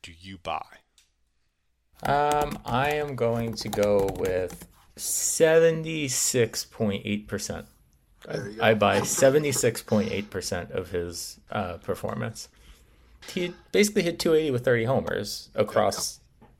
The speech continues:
Speaker 2: three different levels as a twenty-two-year-old.
Speaker 1: Two level, double and triple, um, double and triple A. But yeah,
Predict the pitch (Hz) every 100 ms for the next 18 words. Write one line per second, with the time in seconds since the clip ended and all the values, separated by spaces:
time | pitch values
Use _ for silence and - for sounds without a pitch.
0 | _ _ - 117 120 110 113 104 113 143
1 | 156 - - _ - 113 107 101 - -
2 | - 120 120 120 127 160 185 208 - _
3 | - - 117 92 82 87 110 117 110 104
4 | 95 104 92 90 92 - - - - -
5 | _ - 85 82 92 _ _ _ 110 98
6 | 87 92 87 87 87 90 _ _ - 104
7 | 101 95